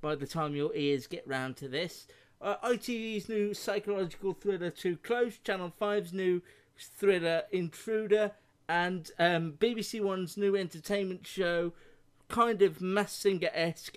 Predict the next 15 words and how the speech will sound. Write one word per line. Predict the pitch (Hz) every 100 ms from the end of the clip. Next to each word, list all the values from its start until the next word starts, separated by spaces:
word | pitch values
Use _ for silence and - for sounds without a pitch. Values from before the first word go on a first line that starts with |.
| -
I | 165 185 202 -
Can | - 208
See | 196 - 190 190 180 180 - - _
Your | 175 180 180
Voice, | 151 185 175 131 - - - _ _ _ _ _ _ _ _ _
which | - 135 127
is | 135
on | 147 139
Saturday | - 170 - 151 143
nights | 131 135 - - -
on | - 131 127
B | - 139 127
B | 131
C | - 135 127
One. | 135 127 113 113